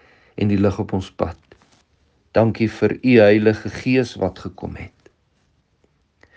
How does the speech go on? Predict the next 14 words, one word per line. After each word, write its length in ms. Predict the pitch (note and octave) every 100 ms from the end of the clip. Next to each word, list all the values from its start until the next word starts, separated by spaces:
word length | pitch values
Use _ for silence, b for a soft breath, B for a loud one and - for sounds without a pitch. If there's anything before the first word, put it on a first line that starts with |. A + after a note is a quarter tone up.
| B B
Lei 200 | F#2+ A#2
ons 200 | B2 A#2+ G2
deur 360 | G2+ A#2 A2+ G2+ b b b b -
u 120 | C3+
woord 480 | B2+ C3 A#2+ G#2 G2
en 200 | - A2+
u 140 | - G#2
gees 460 | - A2+ G#2 G2
in 180 | - A2
'n 80 | G#2
lewe 280 | A2 A#2 A2
van 280 | A2+ A2 G2 b b b
ware 680 | - E2+ D#2 A#2 A#2+ A#2+ A#2
geloof. 840 | G#2 A2 G2 F2 F2 - - _